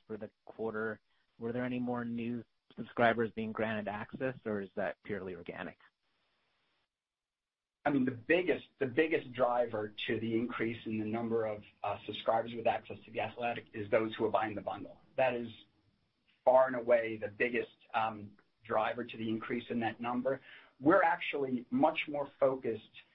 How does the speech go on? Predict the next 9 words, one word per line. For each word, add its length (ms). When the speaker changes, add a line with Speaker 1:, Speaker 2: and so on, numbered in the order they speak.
Speaker 2:
on 360
opening 360
up 220
that 160
funnel 420
and 180
building 360
the 120
audience 400